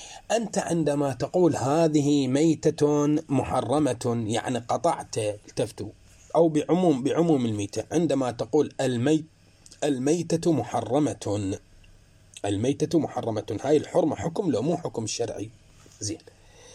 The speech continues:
هذا حكم شرعي. من قلت محرمة، شنو معنى كلامك؟ معنى كلامك أن أي ميتة الشارع حرمها. هاي الشارع حرمها حكم لو مو حكم هذا؟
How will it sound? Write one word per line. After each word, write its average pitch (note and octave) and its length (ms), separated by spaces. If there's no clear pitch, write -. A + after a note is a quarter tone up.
هذا G#3 220
حكم G3 360
شرعي. - 460
من A3 300
قلت E3 320
محرمة، - 580
شنو C4 320
معنى A#2 320
كلامك؟ F2+ 600
معنى F#3+ 320
كلامك A2 680
أن C3 200
أي G#3 340
ميتة F3 540
الشارع D3 680
حرمها. G2+ 880
هاي A3+ 240
الشارع G3+ 440
حرمها E3 500
حكم - 420
لو G#2+ 120
مو D#3 160
حكم A2+ 380
هذا؟ E2+ 320